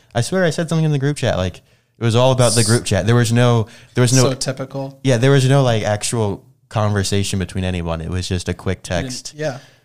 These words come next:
Speaker 2: Well, even, even in, as they get into the house, they're still posting in, like, the group chat, aren't they?
Speaker 1: Something like that, yeah.
Speaker 2: Yeah.
Speaker 1: Yeah, they're, they're still texting and they're still scrolling through social media. They're
Speaker 2: Up until
Speaker 1: making
Speaker 2: the
Speaker 1: TikToks.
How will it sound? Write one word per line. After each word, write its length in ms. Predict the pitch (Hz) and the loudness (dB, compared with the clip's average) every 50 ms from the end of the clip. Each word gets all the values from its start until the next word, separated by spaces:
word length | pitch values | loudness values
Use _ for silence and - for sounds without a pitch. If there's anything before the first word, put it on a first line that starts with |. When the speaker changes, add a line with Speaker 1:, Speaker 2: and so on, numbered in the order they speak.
| _ _ _ _ _ _ _ _ | _ _ _ _ _ _ _ _
Speaker 2:
Well, 120 | - 190 214 | -6 -4 -4
even, 220 | 226 233 254 226 190 | -4 -4 -4 -6 -6
even 300 | 160 185 208 214 220 196 | -6 -8 -6 -6 -6 -6
in, 260 | 175 170 170 170 170 - | -4 -4 -6 -6 -6 -6
as 140 | - 143 147 | -6 -4 -4
they 80 | 147 147 | -4 -4
get 120 | 143 147 143 | -4 -4 -4
into 140 | 139 127 | -6 -8
the 120 | 123 120 117 | -8 -8 -6
house, 240 | 139 147 135 - - | -4 -4 -4 -4 -6
they're 100 | 135 123 | -6 -8
still 200 | - - 147 139 | -8 -10 -10 -10
posting 380 | - - 135 131 - - 131 120 | -10 -12 -12 -12 -12 -14 -14 -14
in, 60 | 117 | -14
like, 140 | 113 113 - | -14 -16 -18
the 80 | - | -20
group 240 | 139 113 120 143 _ | -20 -20 -20 -20 _
chat, 200 | - - 113 - | -20 -20 -18 -18
aren't 200 | 101 110 135 131 | -18 -20 -18 -18
they? 220 | - 143 156 151 143 _ _ _ _ _ _ _ _ _ _ _ _ _ _ _ _ _ _ _ _ _ _ _ - | -16 -16 -16 -16 -18 _ _ _ _ _ _ _ _ _ _ _ _ _ _ _ _ _ _ _ _ _ _ _ -6
Speaker 1:
Something 300 | - - 190 208 139 101 | -2 0 2 2 2 0
like 180 | 82 82 85 | 0 -4 -4
that, 160 | - 87 85 87 | -4 -2 0 0
yeah. 180 | 107 110 85 | 2 2 0
Speaker 2:
Yeah. 180 | 143 113 92 - - _ _ _ _ _ _ | 0 -4 -8 -12 -18 _ _ _ _ _ _
Speaker 1:
Yeah, 220 | - 113 123 110 | -4 -2 0 0
they're, 240 | 92 95 104 104 90 | 2 2 0 0 0
they're 160 | 98 110 113 | 0 -2 -2
still 460 | 107 - - 131 123 117 117 107 104 98 | -2 -2 0 0 2 2 2 0 -2 -4
texting 560 | - - - 95 - - - - 95 92 90 | -6 -6 -6 -6 -6 -6 -6 -6 -4 -4 -4
and 80 | 85 | -4
they're 80 | 85 85 | -6 -6
still 240 | - - 95 95 90 | -6 -6 -6 -6 -6
scrolling 420 | - - - 92 82 85 87 87 | -8 -8 -8 -6 -6 -4 -6 -6
through 140 | - - 85 | -8 -10 -12
social 340 | - - 92 87 - - 87 | -10 -10 -10 -10 -10 -10 -8
media. 220 | 87 85 87 87 87 | -8 -8 -8 -8 -10
They're 60 | 85 | -6
Speaker 2:
Up 80 | - | -4
until 120 | - 104 104 | -2 0 0
Speaker 1:
making 240 | 101 101 - 104 101 | 0 0 -2 -4 -4
Speaker 2:
the 160 | - 107 - | -4 -6 -6
Speaker 1:
TikToks. 600 | - - 98 90 90 - - - - - - - | -6 -4 -4 -6 -6 -8 -10 -12 -12 -12 -14 -16